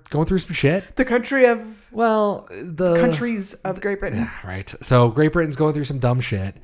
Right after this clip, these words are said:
Speaker 1: but you guys are funny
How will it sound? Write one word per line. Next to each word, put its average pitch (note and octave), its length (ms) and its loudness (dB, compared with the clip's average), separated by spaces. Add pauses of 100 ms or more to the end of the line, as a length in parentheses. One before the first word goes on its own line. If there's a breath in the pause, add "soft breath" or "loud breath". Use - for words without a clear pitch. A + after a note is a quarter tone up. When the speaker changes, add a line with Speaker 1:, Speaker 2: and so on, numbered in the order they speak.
(120)
Speaker 1:
but F#3 380 4 (540 soft breath)
you A#2 160 -6
guys C3+ 300 2
are B2 360 -6 (320)
funny F#2 500 -8